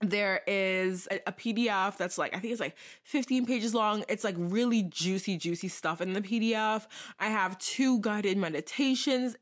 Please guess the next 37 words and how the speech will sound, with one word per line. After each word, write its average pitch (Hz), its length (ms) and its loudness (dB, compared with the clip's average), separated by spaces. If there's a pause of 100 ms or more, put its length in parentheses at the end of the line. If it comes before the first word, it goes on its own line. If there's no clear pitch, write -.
and 233 800 0
I 220 60 -2
have 320 180 0
something 302 380 0
else 196 240 0
in 190 80 2
there 160 140 0
too. 190 140 -4
I 165 40 -4
forget 233 240 -2
what 302 140 -2
the, 233 260 0
the 185 140 -2
fifth 185 220 -4
thing 170 200 -2
is, 165 160 -2
but 208 220 -2
there 247 300 2
is 240 200 0
a 233 60 2
lot 214 320 2
of 220 80 -2
stuff 208 180 -2
just - 220 -6 (200)
within 202 360 0
the 196 80 0
first 185 340 -2
module. 170 500 0
So 220 360 2 (340)
if 269 180 0
you 302 140 4
are 403 140 0
interested 262 440 -2
in 233 120 2
Goal 214 180 2
Getter 220 180 0
Manifestation, 208 760 -2